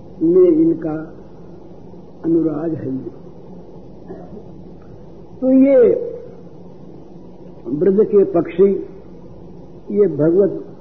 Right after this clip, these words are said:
मननशील मुनियों की भांति श्री कृष्ण के दर्शन योग्य वृक्ष की शाखाओं पर आश्रय करके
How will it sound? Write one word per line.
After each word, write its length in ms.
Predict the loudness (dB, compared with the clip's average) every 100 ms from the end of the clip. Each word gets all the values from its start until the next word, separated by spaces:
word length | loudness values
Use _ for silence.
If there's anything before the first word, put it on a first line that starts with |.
| -2
मननशील 1000 | 0 2 2 2 2 0 2 2 4 4
मुनियों 360 | 6 6 6
की 180 | 4 0
भांति 560 | 0 0 0 -2 -6 -8 -16 -20 -20 -20 -20 -20 -20 -20 -20 -20 -10
श्री 160 | 0 0
कृष्ण 380 | 2 -2 0 0
के 220 | 2 0
दर्शन 460 | 0 -2 0 2 6
योग्य 420 | 6 6 4 0
वृक्ष 460 | 0 -4 -4 -2
की 100 | 0
शाखाओं 640 | 0 -2 -6 -6 -4 -4 -4
पर 260 | -4 -6
आश्रय 500 | -8 -10 -10 -8 -6
करके 360 | -4 -6 -4